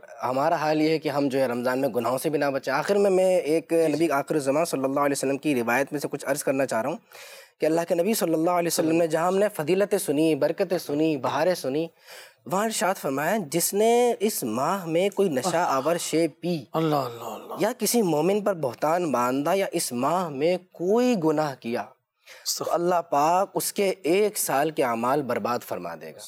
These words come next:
Speaker 2: اللہ۔
Speaker 1: اللہ کے نبی صلی اللہ علیہ وسلم ارشاد فرماتے ہیں کہ مجھے ایک جگہ لے جایا گیا، اور تو وہاں پہ میں نے دیکھا کہ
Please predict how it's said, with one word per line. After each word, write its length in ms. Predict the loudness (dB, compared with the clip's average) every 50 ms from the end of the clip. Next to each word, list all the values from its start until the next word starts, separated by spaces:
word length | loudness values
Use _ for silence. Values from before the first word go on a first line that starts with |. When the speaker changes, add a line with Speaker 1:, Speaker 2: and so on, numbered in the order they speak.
| -16 -12
Speaker 2:
اللہ۔ 120 | -8 -8
Speaker 1:
اللہ 360 | -6 -8 -8 -8 -4 -4 -2 0
کے 80 | 0 0
نبی 180 | 0 2 0 0
صلی 200 | 0 0 0 0
اللہ 180 | 2 2 2
علیہ 220 | 2 2 2 0 0
وسلم 580 | 0 0 0 2 2 2 2 2 2 0 0 -2 -4 -4 -6
ارشاد 280 | -4 -2 -2 -2 -2 -2
فرماتے 380 | -2 -2 0 0 0 0 2 0
ہیں 60 | 0
کہ 120 | 2 0
مجھے 420 | 0 0 0 0 2 2 4 4 2
ایک 220 | 2 0 -2 -2
جگہ 120 | -2 -2 0
لے 240 | 0 0 0 0
جایا 240 | 0 0 0 0 0
گیا، 280 | 0 0 -2 -2 -4 -6 -10 _ _ _ -20 -20 -20 -20 _ _
اور 420 | 0 2 2 4 4 4 4 2 2
تو 180 | 2 0 0
وہاں 400 | 0 0 -2 -2 -2 0 0 0
پہ 300 | 2 2 4 4 4 2
میں 220 | 2 2 2 2 2
نے 140 | 2 2
دیکھا 300 | 2 2 0 0 0 -2
کہ 140 | -2 -2 -4